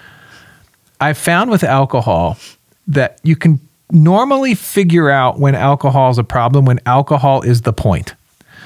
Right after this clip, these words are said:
So if a whole gathering, the whole point of the gathering is to drink. Like, if someone says, "Come over and we'll drink," you're prob-, not always, but that probably signals a problem.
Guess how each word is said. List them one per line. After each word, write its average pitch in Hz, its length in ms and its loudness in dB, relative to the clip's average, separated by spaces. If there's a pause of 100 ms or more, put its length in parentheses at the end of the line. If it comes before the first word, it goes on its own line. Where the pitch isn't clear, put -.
(160)
So 143 540 0
if 156 160 0
a - 60 0
whole 175 260 0
gathering, 143 720 0
the 135 100 0
whole 156 180 0
point 147 400 0
of 143 160 0
the 135 80 0
gathering 127 560 0
is 139 200 2
to - 140 -2
drink. 113 380 -2
Like, 131 140 -2
if 143 80 0
someone 170 200 2
says, 143 140 0
"Come 170 280 0
over 147 260 0
and 139 140 0
we'll 123 140 0
drink," 110 420 -4 (600)
you're 143 180 0
prob-, 160 920 -2 (140)
not 180 380 -2
always, 123 680 0 (420)
but 139 160 -2
that 156 180 -2
probably 151 880 0
signals 131 600 -2
a 117 100 0
problem. 110 640 -4